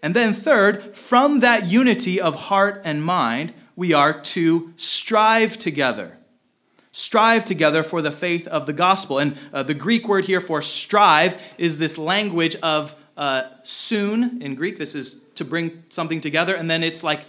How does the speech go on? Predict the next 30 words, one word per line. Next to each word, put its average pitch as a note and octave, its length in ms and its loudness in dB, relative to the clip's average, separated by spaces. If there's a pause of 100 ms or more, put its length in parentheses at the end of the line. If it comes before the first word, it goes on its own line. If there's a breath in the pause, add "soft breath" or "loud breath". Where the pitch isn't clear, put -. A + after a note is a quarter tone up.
(160 loud breath)
the D#3 80 -4
word E3+ 320 -2
athlete. C#3 680 -6 (540 soft breath)
So - 120 -10
you're, E3+ 240 -4
you're D#3 260 -4
working G3+ 760 -4
together D3+ 760 -2
in F3+ 220 -4
this F3+ 240 -2
race, C#3+ 560 -4 (180)
running E3 580 -2 (440 loud breath)
together. C#3+ 460 -2
That's C#3+ 240 -8
this, D#3 200 -8
this C#3+ 220 -10
language D3 380 -2
here C#3+ 100 -6
for C3 240 -8 (160)
strive. C3 720 -8 (1120)
This G3 220 -2
is F#3 160 -2
the G3+ 100 8
work D3+ 520 0 (220 soft breath)
of B2 200 -10
preaching G3 760 -4 (180 loud breath)
and C#3+ 160 -4
making E3 380 -2
Christ C#3+ 460 -6
known A2+ 540 -4